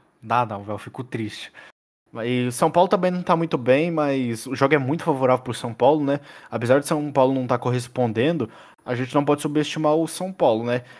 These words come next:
Claro que é um dos favoritos, vem aí pra uma briga de título de certo. E só foi três rodadas ainda, né, cara? Tem muito jogo ainda pela frente. Acredito que pode ser um bom destaque aí pros laterais do São Paulo, né?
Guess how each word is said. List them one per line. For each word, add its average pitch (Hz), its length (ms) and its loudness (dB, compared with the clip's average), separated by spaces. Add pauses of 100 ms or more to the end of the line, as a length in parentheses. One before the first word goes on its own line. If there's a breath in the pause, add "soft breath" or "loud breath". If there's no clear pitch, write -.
Claro 139 240 2
que 143 260 0
é - 100 2
um 151 100 2
dos 147 160 -4
favoritos, 135 580 2
vem 131 160 4
aí 147 200 4
pra 139 260 4
uma 139 200 4
briga 131 260 2
de 123 140 -2
título 123 380 -6
de 120 80 -8
certo. - 420 2 (360 loud breath)
E 233 180 0
só 233 160 6
foi 233 200 2
três 233 200 2
rodadas 226 320 6
ainda, 147 300 6
né, 143 140 4
cara? 120 320 2
Tem 151 160 0
muito 151 180 -2
jogo 135 180 4
ainda 135 200 2
pela 151 240 4
frente. 180 500 -4 (580 loud breath)
Acredito 160 720 2
que 151 440 2 (260)
pode 147 220 4
ser 151 340 4
um 147 260 2
bom 143 200 2
destaque 143 440 0
aí 139 140 2
pros 160 300 -2
laterais 143 340 4
do 123 60 -8
São 127 200 -6
Paulo, 165 400 4
né? 160 220 0